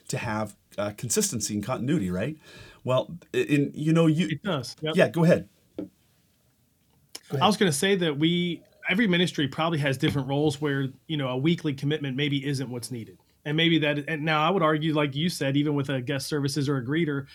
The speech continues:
Speaker 2: there's power, you know, in somebody being
Speaker 1: There
Speaker 2: there
Speaker 1: is.
Speaker 2: every week. But certainly anybody that's leading directly with kids or students, I think about my son Isaac, when he was four in our preschool ministry, he had a weekly leader named Chris, and that made a huge difference in his life. Now, how many,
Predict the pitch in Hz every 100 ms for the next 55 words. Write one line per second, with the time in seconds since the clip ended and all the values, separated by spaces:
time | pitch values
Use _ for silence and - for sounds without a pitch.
0 | - - - 143 139 165 180 151 131 -
1 | 143 139 135 151 143 131 139 120 127 123
2 | 120 143 135 - - - - 156 - -
3 | 226 160 147 160 160 147 139 139 156 147
4 | 139 135 143 139 143 147 143 151 147 135
5 | 131 - 147 147 185 220 165 143 139 160
6 | 143 143 139 139 127 180 147 - 160 147
7 | 117 113 _ _ _ - 143 131 143 143
8 | - 131 139 139 - 120 113 _ _ -
9 | 175 156 127 143 147 156 147 147 156 131
10 | 127 123 - 175 127 139 - _ _ _
11 | _ 151 151 175 180 185 156 156 135 151
12 | 147 135 131 131 123 165 143 151 139 156
13 | 160 160 147